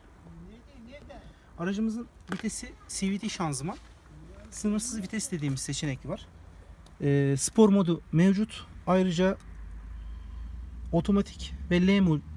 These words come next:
modu mevcut. L modunda araç daha hızlı şarj yapabiliyor. Ayrıca karlı ve buzlu havalarda da size çekiş kontrol sistemi sayesinde yarar sağlıyor. Ayrıca en önemli özelliklerden bir tanesi de koltuk ısıtmalar.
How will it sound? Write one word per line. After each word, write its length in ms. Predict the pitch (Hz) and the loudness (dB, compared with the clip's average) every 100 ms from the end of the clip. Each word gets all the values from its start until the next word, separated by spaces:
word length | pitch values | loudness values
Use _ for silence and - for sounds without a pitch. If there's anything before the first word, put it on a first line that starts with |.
| - | -8
modu 400 | 156 139 135 131 | 0 4 4 4
mevcut. 400 | 131 139 160 214 | 4 4 2 0
L 140 | 185 202 | 4 4
modunda 500 | 196 190 196 220 214 - - | 4 4 4 2 0 -6 0
araç 380 | 175 196 - - 160 | 2 2 0 -4 2
daha 160 | 196 | 4
hızlı 260 | 190 180 170 | 4 2 0
şarj 340 | - 160 190 | 2 4 4
yapabiliyor. 680 | 202 196 170 208 180 202 214 - - - | 2 0 0 0 2 2 0 -4 -12 -2
Ayrıca 560 | 185 190 165 147 147 139 | 4 4 4 2 2 2
karlı 340 | - 175 180 | 4 4 4
ve 160 | 170 156 | 0 0
buzlu 280 | 170 170 165 | 0 2 4
havalarda 500 | 156 143 135 127 143 | 4 4 4 2 0
da 140 | 214 - - - | -2 -6 -10 -8
size 160 | - 185 | -2 0
çekiş 300 | - 165 - | 0 -2 0
kontrol 340 | 185 - 180 | 0 2 0
sistemi 340 | - - 147 | -2 0 0
sayesinde 640 | 135 175 156 135 180 208 220 | 2 2 2 2 0 0 -2
yarar 260 | 170 170 175 | 0 4 4
sağlıyor. 480 | 147 127 110 135 254 - - - - - - - - | 4 0 0 0 -4 -10 -18 -18 -18 -18 -20 -16 2
Ayrıca 360 | 196 208 196 214 | 4 4 4 4
en 80 | |
önemli 240 | 208 202 202 | 4 4 4
özelliklerden 540 | 185 196 196 185 190 | 2 2 0 0 0
bir 40 | 196 | -2
tanesi 400 | 196 180 - - | -2 -2 -4 -2
de 160 | 208 - - - | -4 -4 -18 -18
koltuk 340 | - 185 - - | -4 -4 -4 -10
ısıtmalar. 460 | - - 131 196 | -6 0 0 0